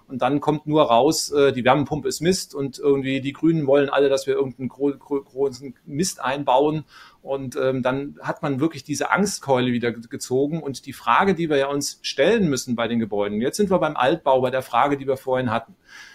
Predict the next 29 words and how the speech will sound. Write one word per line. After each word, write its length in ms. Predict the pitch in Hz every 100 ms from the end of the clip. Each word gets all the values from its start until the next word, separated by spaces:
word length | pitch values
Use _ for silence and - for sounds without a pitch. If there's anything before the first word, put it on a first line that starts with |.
| _ -
Wir 120 | 131
wollen 160 | 170 196
zweitausendfünfundvierzig 1040 | 175 175 175 165 208 208 190 180 160 160
klimaneutral 800 | - 147 120 101 92 - 101 98
werden. 260 | 101 95 113
Und 80 |
dann 160 | 117 143
würde 140 | 175
ich 80 | 185
doch 140 | 165 -
gerne 260 | 143 170
mal 160 | 151 143
von 200 | 135 123
Ihnen 240 | 160 196
beiden 380 | 185 135 156 165
dann 280 | 139 135 135
hören, 380 | 127 160 180 147
egal 340 | 131 135 170
ob 140 | 147 135
Wärmepumpe 500 | 147 147 151 143 139
ja 200 | 127 123
oder 140 | 127
nein, 300 | 120 127 117
wie 80 | 107
schaffen 340 | - 185 330
wir 80 | 330
das 200 | 120 -
denn 160 | 107 104
überhaupt? 520 | 95 - 82 _